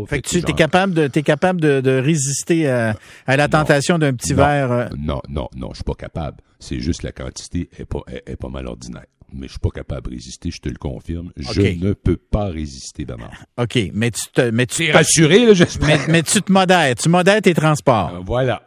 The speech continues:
Speaker 1: Ok,
Speaker 2: voilà.
Speaker 1: ben, je vais voir, je vais vo-, je vais demander à notre vaste public, euh, si, comment ça, comment ils gèrent ça, leur consommation d'alcool
Speaker 2: <laughs>
Speaker 1: après la pause. Alors, je te laisse aller. Bonne fin de semaine.
Speaker 2: Bon week-end, Bernard.
Speaker 1: Euh, après,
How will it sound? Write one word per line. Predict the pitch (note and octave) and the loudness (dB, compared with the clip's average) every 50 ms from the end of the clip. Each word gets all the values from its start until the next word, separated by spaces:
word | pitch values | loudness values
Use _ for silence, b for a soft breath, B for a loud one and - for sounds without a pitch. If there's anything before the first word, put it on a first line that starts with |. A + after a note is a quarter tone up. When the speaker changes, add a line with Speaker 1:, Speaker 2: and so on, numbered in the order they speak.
| - | -4
Speaker 1:
Ok, | - F#3 A#3 - | -2 -2 2 2
Speaker 2:
voilà. | - D3+ G#2 F2+ | 2 2 2 2
Speaker 1:
ben, | A2 D3 D#3 D#3 | 2 2 2 2
je | D3 D3 | 2 2
vais | F#3 G#3 | 2 2
voir, | G3+ A3+ B3+ C#4+ D4 B3+ F3 D3 | 4 4 2 2 2 0 -2 -2
je | C3+ D#3+ | 0 0
vais | F#3 F3 | 0 0
vo-, | D#3+ F3 E3+ | 0 -2 -2
je | D#3+ - - | -2 0 -2
vais | F3+ | 0
demander | E3+ F3+ F#3 F#3 G#3+ G3+ F#3 E3 E3+ G#3+ A#3 A3 | 0 0 0 2 2 0 0 0 -2 -2 -2 -2
à | F#3 D3 C3 A#2+ A#2 | -2 0 -2 -2 -2
notre | A#2+ B2 A#2+ - - - A#2 A2+ A2 G#2 F2 | -2 -4 -4 -6 -6 -6 -4 -2 -2 -2 0
vaste | C#3 C#3 B2+ - - C#3+ A2 | 0 0 -2 -2 -4 -6 -4
public, | - G3+ G3+ A#3+ D#4+ E4 - _ _ - B B B B B B B B B - | -2 -4 -2 -2 -2 -2 -2 _ _ -20 B B B B B B B B B 2
euh, | C3+ C#3 C#3+ C#3+ C#3 C#3+ C#3 | 2 2 4 2 2 0 0
si, | - - - - - - - - - - - - - | -2 -4 -6 -6 -6 -6 -8 -8 -8 -10 -10 -2 -2
comment | - E3 G3+ A3+ | 0 2 2 0
ça, | - - F#3+ F3 | 2 2 0 0
comment | - - F#3 A3 B3 A3 - | 2 0 0 0 0 0 0
ils | F#3+ | -2
gèrent | D#3+ D3 F3 D#3 D3 C3 | 2 2 2 2 2 0
ça, | - - A#3+ B3+ | 0 0 2 2
leur | G#3+ D#3 - | 2 -2 -2
consommation | - - C#3+ C3+ - D#3 D3+ D3 C#3+ C3+ - E3+ D#3+ | -2 -4 -2 0 0 0 0 0 -2 -2 -2 0 0
d'alcool | C#3+ C3 A#2+ - F3+ - G#3 A#2+ G#2+ G2 - | 0 -2 0 0 0 0 0 -2 -6 -10 -14
Speaker 2:
<laughs> | - A2 G2 | -12 -12 -2
Speaker 1:
après | - C#3 C#3+ - F3 F3+ | 0 0 0 2 2 2
la | E3 D#3 | 2 4
pause. | C#3+ G3 G#3+ G#3 F#3+ | 4 2 2 4 2
Alors, | E3 E3+ F3 E3 | 2 2 2 0
je | - | 0
te | - F#3+ | 0 0
laisse | F#3 G3+ G3+ - | 2 2 2 2
aller. | G3+ F3 F3+ G3+ G#3+ | 2 2 2 0 0
Bonne | F3+ F#3 G3 F#3+ | 0 0 0 0
fin | - G#3 G3 | 0 -2 0
de | - | 0
semaine. | - E3+ D#3+ E3+ F#3+ G3 G#3 - _ _ - | 0 0 2 2 0 0 -4 -6 _ _ -16
Speaker 2:
Bon | E2 G2+ A2 A2 | -10 -8 -8 -6
week-end, | A#2 G#2+ - F#2+ F2+ E2 | -6 -8 -8 -8 -10 -10
Bernard. | D2+ C#2 B1+ A#1+ - - _ _ _ _ A#2+ | -10 -10 -12 -14 -18 -20 _ _ _ _ -2
Speaker 1:
Euh, | C3 C#3 C3+ G2+ F#2 | -2 0 -2 -2 -4
après, | G#2 D3+ D3 - G3 F#3+ | -4 -2 0 0 0 0